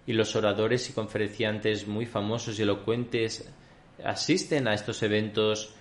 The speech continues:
y pronuncian sus conferencias y discursos. Los poetas conducen reuniones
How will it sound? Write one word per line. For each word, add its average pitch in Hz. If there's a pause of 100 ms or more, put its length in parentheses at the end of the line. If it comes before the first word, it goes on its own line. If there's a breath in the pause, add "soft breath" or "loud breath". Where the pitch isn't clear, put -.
(320 loud breath)
y 127
pronuncian 117
sus 113
conferencias 107
y 107
discursos. 104 (440 loud breath)
Los 98
poetas 101
conducen 104
reuniones 120